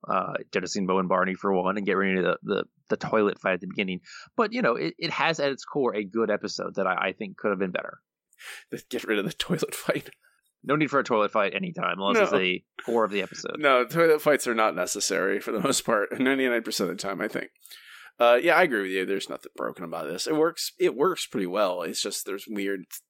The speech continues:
Speaker 2: It has flaws, but that's, that's different. Um, we can move on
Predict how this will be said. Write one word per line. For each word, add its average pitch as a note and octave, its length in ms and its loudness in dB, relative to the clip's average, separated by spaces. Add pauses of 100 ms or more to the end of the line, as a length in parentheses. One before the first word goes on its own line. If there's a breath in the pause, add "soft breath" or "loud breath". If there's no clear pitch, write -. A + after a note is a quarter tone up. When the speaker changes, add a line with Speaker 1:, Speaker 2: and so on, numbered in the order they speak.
(140)
Speaker 2:
It D3 80 -6
has - 160 -6
flaws, F2 380 0 (100)
but A#2 80 2
that's, - 280 -4
that's F#2+ 240 -6
different. - 300 -12 (680 loud breath)
Um, F#2+ 360 -2 (180)
we F#2 200 -6
can A2 560 0
move C3+ 120 0
on G4 180 -2